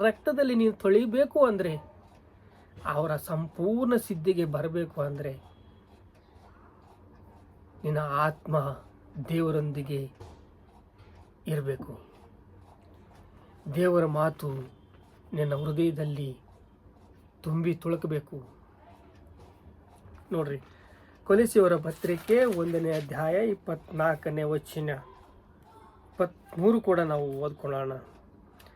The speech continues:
"ನೀವು ಕೇಳುವಂಥ ಆಕಾಶ ಕೆಳಗಿರುವ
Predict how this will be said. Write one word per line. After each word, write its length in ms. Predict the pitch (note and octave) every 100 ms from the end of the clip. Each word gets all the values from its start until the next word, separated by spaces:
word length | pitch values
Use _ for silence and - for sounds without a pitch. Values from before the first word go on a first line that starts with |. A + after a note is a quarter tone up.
| - - - - - - - - - _ - - - - - -
"ನೀವು 440 | A#3+ D#4+ E4+ D#4+
ಕೇಳುವಂಥ 720 | A3+ - B3+ D4+ C#4 G#3+ - E3 D3+ D3+ - - - - -
ಆಕಾಶ 600 | D#3+ F#3+ A#3 B3+ C4+ B3 C4
ಕೆಳಗಿರುವ 680 | - G#3 F#3 F3+ E3+ D#3+